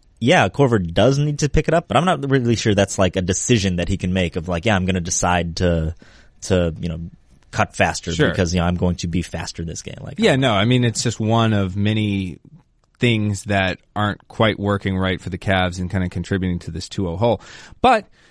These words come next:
Speaker 2: the good news for the Cavs is that they're heading back to Cleveland.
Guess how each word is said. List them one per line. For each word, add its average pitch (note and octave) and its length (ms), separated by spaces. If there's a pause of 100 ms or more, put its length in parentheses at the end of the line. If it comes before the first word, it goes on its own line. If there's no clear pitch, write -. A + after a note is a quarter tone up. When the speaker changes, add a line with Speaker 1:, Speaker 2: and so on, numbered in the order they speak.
(200)
Speaker 2:
the B2+ 80
good D#3+ 140
news D#3+ 440
for - 120
the A#2+ 60
Cavs G#2+ 540
is G2+ 160
that G#2 160
they're G2 400
heading C3+ 260
back C3 300
to C#3+ 100
Cleveland. C3+ 600